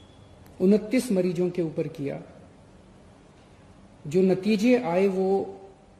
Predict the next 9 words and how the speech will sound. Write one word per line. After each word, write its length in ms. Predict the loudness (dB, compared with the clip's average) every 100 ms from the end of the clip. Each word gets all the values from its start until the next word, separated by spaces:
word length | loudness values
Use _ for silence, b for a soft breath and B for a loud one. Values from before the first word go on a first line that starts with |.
| -20 -10
काफी 320 | -6 -4 -4 -6
उत्साहवर्धक 920 | -6 -6 -4 -2 -2 -4 -2 -4 -4
थे। 100 | -10 -10 -6 0
उसके 260 | 0 6
आधार 360 | 6 6 4 0
पे 140 | 0
केंद्र 360 | -2 -2 -2 -4
सरकार 500 | -4 -6 -2 -4 -2
ने 160 | -2